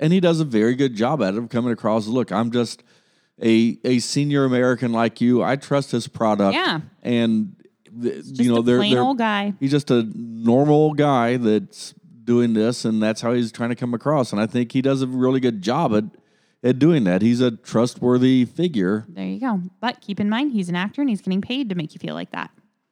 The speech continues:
Speaker 2: Um, conversely, the flip side of plain folks is snob appeal,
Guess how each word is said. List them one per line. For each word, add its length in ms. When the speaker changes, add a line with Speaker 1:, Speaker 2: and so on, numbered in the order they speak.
Speaker 2:
Um, 600
conversely, 880
the 120
flip 280
side 240
of 100
plain 240
folks 320
is 120
snob 460
appeal, 500